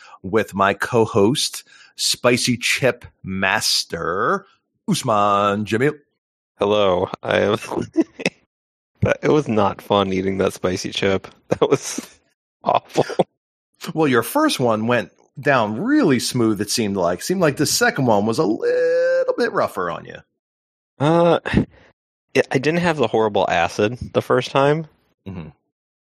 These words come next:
Speaker 2: But the second one, it, yeah, the hor-, it, there was definitely some times when there was, like, bad acid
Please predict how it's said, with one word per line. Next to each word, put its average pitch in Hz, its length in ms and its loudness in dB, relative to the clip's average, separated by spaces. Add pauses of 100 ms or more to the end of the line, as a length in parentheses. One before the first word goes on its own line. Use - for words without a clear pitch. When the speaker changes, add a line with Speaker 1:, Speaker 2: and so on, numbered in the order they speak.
(200)
Speaker 2:
But 92 380 2
the 104 100 -2
second 107 420 0
one, 98 400 -2 (500)
it, 104 160 0 (960)
yeah, 87 400 0
the 85 160 -4
hor-, - 260 -4
it, 73 300 -2
there 107 100 2
was 101 160 0
definitely 98 320 2
some 90 160 -8
times 92 260 0
when 92 120 -4
there 90 100 -4
was, 90 100 -6
like, 87 220 -6
bad 85 260 2
acid 87 540 -2